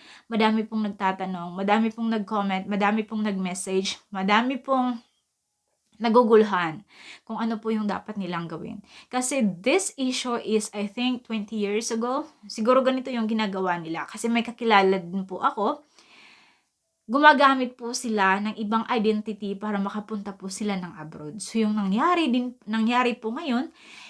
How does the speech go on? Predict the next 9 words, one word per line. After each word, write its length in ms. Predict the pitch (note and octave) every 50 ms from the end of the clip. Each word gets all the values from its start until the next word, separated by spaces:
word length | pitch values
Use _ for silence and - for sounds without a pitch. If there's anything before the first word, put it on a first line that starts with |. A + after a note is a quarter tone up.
| - - A#3
yung 160 | C4 C#4 D4
may-ari 560 | D4+ C#4+ - - A#3+ A#3+ A#3+ A#3+ A#3 A#3+ A#3
po 160 | - B3 B3 A3+
ng 160 | A#3 G#3+ -
identity 640 | G#3 A3 G3 G#3 G3+ G#3 A3 A3+ G#3+ - A3 F#3+ F3+
gustong 320 | G#3 G3+ - A3 G3+ G3
kumuha 400 | G3 G3+ G3 G3 F#3+ G3 G3+ F#3
ng 160 | F#3+ F#3+ -
passport, 560 | C#4+ D4 D4 D4 - - A3 A3 G#3+ G#3+ G#3+